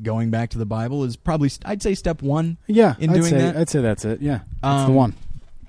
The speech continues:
Speaker 1: you know, and so, uh, now if, now as far as the, the filmmaking goes, uh,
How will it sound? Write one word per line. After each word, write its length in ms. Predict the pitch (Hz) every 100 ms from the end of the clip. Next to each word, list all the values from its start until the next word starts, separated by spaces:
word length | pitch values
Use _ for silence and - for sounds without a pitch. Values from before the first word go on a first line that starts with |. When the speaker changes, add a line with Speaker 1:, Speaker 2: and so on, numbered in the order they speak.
| - - - - -
Speaker 1:
you 80 | 151
know, 180 | 131 117
and 180 | 127 123
so, 360 | - 139 127
uh, 440 | 123 120 113 110 107 - - - -
now 240 | 151 156 147
if, 340 | 139 - -
now 220 | 147 143
as 140 | 139 131
far 200 | 185 196
as 120 | 151
the, 100 | 131
the 180 | 117 123
filmmaking 580 | - 143 131 120 117 110
goes, 300 | 107 107 104
uh, 360 | 113 110 107